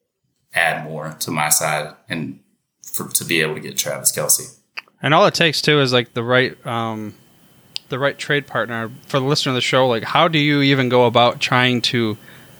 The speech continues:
Speaker 2: secure a four-way trade or communicate to even make something like that happen?
Speaker 1: So I knew that the guy that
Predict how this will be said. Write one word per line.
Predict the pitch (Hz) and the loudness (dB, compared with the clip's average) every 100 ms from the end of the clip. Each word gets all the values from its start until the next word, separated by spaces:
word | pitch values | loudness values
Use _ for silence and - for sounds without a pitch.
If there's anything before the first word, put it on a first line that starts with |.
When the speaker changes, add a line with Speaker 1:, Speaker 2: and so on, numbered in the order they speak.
| - | -2
Speaker 2:
secure | - 143 - 139 | 0 0 0 2
a | 113 | 2
four-way | - 123 127 123 117 | 2 4 4 4 2
trade | - 123 120 | 2 2 4
or | 107 | 2
communicate | - - 117 117 - 113 107 | -2 -2 0 0 0 -2 0
to | 101 | 0
even | 117 113 | 2 2
make | 113 | 0
something | - 117 113 | 0 0 0
like | 110 107 | 0 2
that | 104 101 | 2 4
happen? | 101 - 92 107 - _ - - - _ _ _ _ _ _ _ _ _ | 2 0 -4 -10 -16 _ -20 -20 -20 _ _ _ _ _ _ _ _ _
Speaker 1:
So | - - 110 104 101 95 - _ | -2 0 2 2 0 -6 -12 _
I | 92 104 | -2 0
knew | 110 117 113 101 | 2 0 -2 0
that | 87 85 | 0 0
the | |
guy | 80 87 90 90 | 0 2 4 2
that | 85 80 78 - | 0 -2 -2 -6